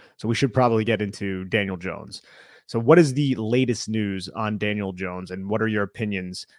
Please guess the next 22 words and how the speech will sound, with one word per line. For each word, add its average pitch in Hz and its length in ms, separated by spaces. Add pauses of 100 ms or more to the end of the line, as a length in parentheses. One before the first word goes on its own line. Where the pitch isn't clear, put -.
(120)
as 101 140
to 107 120
what 101 160
I 98 40
referenced 98 380
a 95 60
little 98 180
bit 92 200
before? 85 420
It 110 60
almost 135 360
seems 101 460 (560)
certain - 640
that 104 120
he's 110 160
gonna 107 180
be 98 100
back 87 300
as 87 80
the 92 60
Giants 87 280
quarterback. - 540